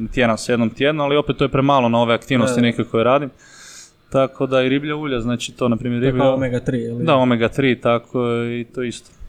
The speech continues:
Speaker 1: Tako da preporučam, ako ne jedemo crveno meso, kreatin, ako ne jedemo ribu, omega tri i tako dalje. Ako jedemo svaki dan ribu, ne treba ti omega tri, ako jede svaki dan konja, ne treba ti kreatina, <laughs> tako da, ovaj, čisto logično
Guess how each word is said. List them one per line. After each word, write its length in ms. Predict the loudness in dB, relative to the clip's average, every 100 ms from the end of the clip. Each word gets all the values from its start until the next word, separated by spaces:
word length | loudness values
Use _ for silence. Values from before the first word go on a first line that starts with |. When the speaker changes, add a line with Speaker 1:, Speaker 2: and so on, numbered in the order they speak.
| -8
Speaker 1:
Tako 260 | -4 -2 0
da 80 | 0
preporučam, 580 | -2 0 0 2 2 2
ako 220 | 2 2
ne 200 | 2 2
jedemo 300 | 2 2 0
crveno 340 | 0 0 2
meso, 340 | 2 0 -2 -2
kreatin, 440 | -2 -2 -2 0
ako 220 | 0 0
ne 140 | 2 2
jedemo 300 | 2 0 0
ribu, 400 | 0 -2 -2 0
omega 280 | 0 0
tri 360 | -2 0 0 0
i 140 | -6 -6
tako 300 | -6 -6 -2
dalje. 180 | 0 0
Ako 180 | 2
jedemo 400 | 2 4 4 4
svaki 300 | 4 0 2
dan 200 | 0 2
ribu, 260 | 2 2 2
ne 160 | 0 -2
treba 240 | -2 -4
ti 140 | -2
omega 220 | -2 -2 -2
tri, 280 | -2 0
ako 160 | 0 0
jede 120 | 0
svaki 280 | 2 0 2
dan 200 | 0 0
konja, 400 | 0 0 2 0 -6 -16 -14 -14 -2
ne 100 | 0
treba 240 | 2 2 0
ti 120 | 2
kreatina, 500 | 2 2 2 2 2 2
<laughs> 120 | 2 0
tako 240 | 0 2
da, 80 | 4
ovaj, 300 | 6 6 4 -2 -14 -14 -16 -18 -10
čisto 320 | -6 -4 -2
logično 520 | -2 0 0 -2 -6